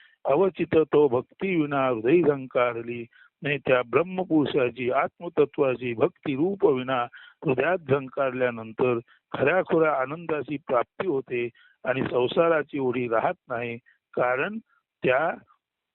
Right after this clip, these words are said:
आपल्यातील कृष्ण तत्वाची जी वीणा आहे, त्याचं जे संगीत आहे, त्याचं आनंद संगीत आहे, ते आपल्याला अनुभवता येतं.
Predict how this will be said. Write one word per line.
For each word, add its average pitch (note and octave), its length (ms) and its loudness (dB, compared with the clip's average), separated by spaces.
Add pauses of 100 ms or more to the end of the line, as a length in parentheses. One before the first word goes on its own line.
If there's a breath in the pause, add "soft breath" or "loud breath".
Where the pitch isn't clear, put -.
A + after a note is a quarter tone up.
(540)
आपल्यातील C#3 600 0 (100)
कृष्ण F3+ 360 2 (100)
तत्वाची C3+ 680 0
जी B2 260 -6 (300)
वीणा B2+ 340 2
आहे, C3+ 320 -2
त्याचं B2 340 -6
जे C3 140 0
संगीत A#2+ 580 -4
आहे, B2 220 4
त्याचं C3 460 0
आनंद D#3+ 380 -4
संगीत D3 520 -4
आहे, A#2+ 240 0 (440 soft breath)
ते D3 60 0
आपल्याला B2 440 0
अनुभवता A2+ 560 -4
येतं. C3 380 0